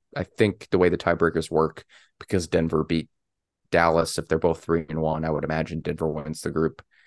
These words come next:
Uh, you can fact check me on that. I don't remember all the nuances of the tiebreakers, but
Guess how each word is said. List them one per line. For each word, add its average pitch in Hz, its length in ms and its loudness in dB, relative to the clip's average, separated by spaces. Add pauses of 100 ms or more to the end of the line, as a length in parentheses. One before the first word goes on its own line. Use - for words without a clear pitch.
(460)
Uh, 82 440 0
you 95 80 -14
can 80 120 -8
fact 85 240 0
check - 200 -6
me 87 60 -4
on 80 120 -2
that. 80 220 -2
I 80 60 0
don't - 160 0
remember 78 320 -2 (100)
all 82 120 2
the 80 80 -4
nuances 82 500 -2
of 85 60 -10
the - 60 -10
tiebreakers, 80 640 0
but 78 220 0